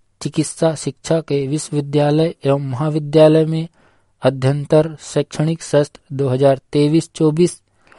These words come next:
में प्रवेशित समस्त पात्र छात्राएं भी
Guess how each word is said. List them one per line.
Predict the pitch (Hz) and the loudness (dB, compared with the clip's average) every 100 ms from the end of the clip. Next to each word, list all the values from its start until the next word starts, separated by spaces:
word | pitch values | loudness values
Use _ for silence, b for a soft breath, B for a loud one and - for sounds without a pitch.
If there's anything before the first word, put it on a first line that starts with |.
| b b _ _ | b b _ _
में | 139 147 147 _ _ _ _ _ | 0 0 -2 _ _ _ _ _
प्रवेशित | 139 143 156 - 170 - _ _ _ _ _ | 4 4 4 2 0 0 _ _ _ _ _
समस्त | - 160 180 - - _ | -4 -2 -2 -6 -20 _
पात्र | 131 135 - - _ | 4 4 2 -18 _
छात्राएं | 139 135 - 151 156 | -4 -4 2 4 4
भी | 143 156 | 0 -4